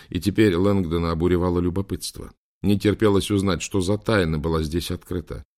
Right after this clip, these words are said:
какие загадки удалось разгадать гениальному человеку при помощи мощнейшей машины.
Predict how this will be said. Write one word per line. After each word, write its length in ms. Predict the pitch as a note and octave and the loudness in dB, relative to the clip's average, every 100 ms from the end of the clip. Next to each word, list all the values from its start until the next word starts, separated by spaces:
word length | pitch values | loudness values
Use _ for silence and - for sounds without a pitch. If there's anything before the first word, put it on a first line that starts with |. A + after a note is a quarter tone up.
| _ _ | _ _
какие 320 | - - A#2 | -4 2 4
загадки 560 | G#2 F2+ G#2+ A2 - F2 | 4 4 4 2 2 -2
удалось 440 | E2 E2+ F2+ E2 | -2 2 0 0
разгадать 520 | F2 F2 D#2 F#2+ F#2+ D#2+ | -2 -2 0 2 0 -2
гениальному 600 | E2 F2+ F#2 F2+ E2+ D#2 | -4 0 0 0 -2 -4
человеку 500 | E2 E2 E2+ - D#2 | -4 -2 -2 -6 -4
при 100 | F2+ | -2
помощи 460 | F2+ F#2 E2+ - | 0 0 0 -2
мощнейшей 640 | F2 F2 - F2 E2 - E2+ | -2 -2 -2 -2 -2 -2 -4
машины. 500 | F2 - - - | -4 -8 -12 -12